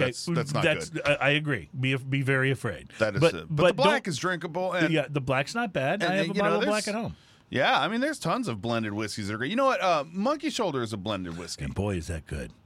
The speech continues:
Speaker 2: It's a
Speaker 1: Monkey
Speaker 2: blended
Speaker 1: Shoulder's
Speaker 2: Scotch, and it's
Speaker 1: delicious.
Speaker 2: amazing.
Speaker 1: Yes, yes.
Speaker 2: And
Speaker 1: So we'll
Speaker 2: it's
Speaker 1: be
Speaker 2: not even very expensive.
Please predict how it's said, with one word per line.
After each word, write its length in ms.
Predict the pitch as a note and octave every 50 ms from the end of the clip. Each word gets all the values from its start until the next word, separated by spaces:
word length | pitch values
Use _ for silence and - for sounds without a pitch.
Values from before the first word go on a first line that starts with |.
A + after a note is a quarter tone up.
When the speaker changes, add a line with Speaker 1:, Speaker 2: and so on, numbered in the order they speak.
| _ _ _ - -
Speaker 2:
It's 100 | D#3 -
a 60 | -
Speaker 1:
Monkey 100 | A2+ C#3+ F#3
Speaker 2:
blended 180 | F#3 F3+ F3+
Speaker 1:
Shoulder's 320 | E3+ F3 F3 G3 F3+ D3 -
Speaker 2:
Scotch, 60 | - D#3+
and 80 | E3
it's 120 | F#3+ G#3 -
Speaker 1:
delicious. 180 | A3 A3 A3
Speaker 2:
amazing. 720 | G#3+ G#3+ G#3+ G#3 G#3+ B3+ D4 C4+ F3 G#2 F#2 G2+ F2 D#2+ D#2+
Speaker 1:
Yes, 400 | F#2 G#2 F#2+ E2 D2+ D2+ - -
yes. 220 | G#2+ F#2+ E2 - -
Speaker 2:
And 60 | -
Speaker 1:
So 40 | D3
we'll 80 | F3
Speaker 2:
it's 80 | G3 F#3+
Speaker 1:
be 40 | G3+
Speaker 2:
not 160 | G#3 A#3 A3+
even 160 | A3+ G#3+ G#3
very 180 | G3+ A3 A3 G#3
expensive. 580 | F3+ - - - B3+ B3+ A#3 - F3+ D#3+ -